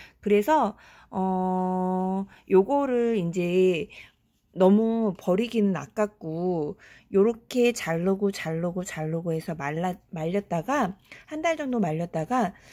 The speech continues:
물꽂이를 이렇게 병 같은 데다 넣어서 하는 거예요. 그렇게 되면은 한 봄 같은 경우에는 일주일 정도 지나면은 요렇게 뿌리가 하나씩 나오더라고요.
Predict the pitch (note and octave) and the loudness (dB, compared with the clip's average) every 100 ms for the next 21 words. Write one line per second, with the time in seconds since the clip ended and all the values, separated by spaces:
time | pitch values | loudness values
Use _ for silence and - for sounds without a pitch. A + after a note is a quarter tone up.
0 | - - F3+ F#3+ C#4+ C4+ A#3 G#3 G3 G3 | -20 -6 -4 -2 -4 -4 -2 0 2 2
1 | F#3+ E3 E3 - F3+ F3 F3+ - E3+ F3 | 0 -2 -4 -6 -4 -2 -4 -4 -2 -2
2 | G#3 B3 A#3 F#3+ E3+ D#3 D3+ D3 G#3 G#3 | -2 -2 -2 -2 0 -2 -2 -2 -4 -4
3 | D#4+ E4+ D4 D#3+ D3+ D#3 A3 F3+ F3 _ | -6 -6 -6 -4 -2 0 0 0 -4 _
4 | - - - _ G#3+ A3+ A#3+ G#3 D#3+ E3 | -20 -20 -20 _ -4 -2 -2 -2 -2 -2
5 | F#3+ C#4 B3 - _ _ _ - B3+ B3+ | -2 0 -2 -4 _ _ _ -10 -4 -2
6 | B3+ B3 B3 B3 B3 B3 B3 - A#3 - | 0 0 0 0 0 -2 -6 -12 -18 -8
7 | - G3+ A3 D#4 E4 D#4 C#4+ A#3+ A3 G3 | 0 2 4 0 -4 -6 -4 -2 0 0
8 | G3+ C4+ E4 - E4+ E4 D4 A#3 A3 G#3+ | -2 -4 -6 -8 -6 -6 -4 0 0 -2
9 | E3 F3+ F3+ D#3+ D#3 G3 A3 E3+ - - | -4 -2 -2 -4 -4 0 0 -2 -10 -20
10 | - F3 F#3+ G3+ G#3+ D4+ F4+ F4+ E4 D4+ | -8 -4 -2 0 -2 -2 -6 -4 -4 -4
11 | D#4 D4 A#3+ D#3+ D3+ F#3 G3 E3+ - D3 | -4 -4 -2 0 0 0 0 -2 -4 -4
12 | D#3 F#3+ E3+ F#3 | -2 0 0 -4